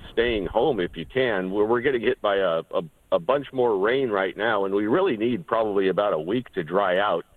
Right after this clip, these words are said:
Uh, we, we've, we've had a lot. I, I haven't seen any huge damage around my particular neighborhood. We've been lucky. There's been a lot of, uh, there's a lot of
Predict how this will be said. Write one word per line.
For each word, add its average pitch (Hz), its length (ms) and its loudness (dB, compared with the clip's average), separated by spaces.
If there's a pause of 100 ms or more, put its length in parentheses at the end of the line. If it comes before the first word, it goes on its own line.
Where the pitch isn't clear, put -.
(460)
Uh, 92 320 0 (160)
we, 120 160 -8
we've, 127 260 -2 (120)
we've 117 180 -4
had 120 220 0
a 117 40 2
lot. 110 360 0
I, 110 180 2
I 135 160 0
haven't 147 380 -2 (320)
seen 143 180 -2
any 113 320 0 (640)
huge 180 340 0
damage 143 380 -2
around 120 380 0
my 101 320 0
particular 110 520 -4
neighborhood. 101 520 2
We've 202 240 -2
been 160 140 0
lucky. 95 460 -2
There's 90 200 -6
been 120 160 0
a 107 40 2
lot 113 220 2
of, 95 180 -2
uh, 92 200 0
there's 117 180 0
a 117 40 2
lot 117 280 2
of 143 80 -4